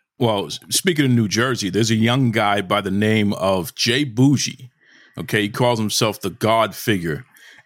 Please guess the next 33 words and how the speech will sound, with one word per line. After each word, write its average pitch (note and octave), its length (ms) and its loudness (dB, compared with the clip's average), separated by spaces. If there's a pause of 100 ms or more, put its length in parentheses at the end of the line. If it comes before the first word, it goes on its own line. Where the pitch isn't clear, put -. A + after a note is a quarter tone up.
And F#2 400 -2
he G#2 200 0
has A#2 320 -2
his, A#2 340 0
uh, G#2 240 0
main A#2 320 -2
squeeze C3 420 2
with B2+ 220 -2
him, B2+ 60 0
who B2 80 2
watches G#2+ 400 0
his F#2 160 -4
back, A2 320 -2
Shayla. A2+ 680 -2 (540)
I A2 80 0
know D#3+ 160 2
Jay C3+ 200 2
Bougie C#3 380 2
is G#2 80 -2
also A#2 300 0
gonna G#2+ 160 0
be G#2+ 120 0
at G#2 120 -4
the F#2+ 80 -6
River A2 200 -2
City G#2 220 0
Wrestling G#2+ 460 -2
Con. A2 400 0
He's G#2+ 160 -2
going A#2 240 0
to A2 100 -8
be, G#2 340 2
uh, F2+ 300 2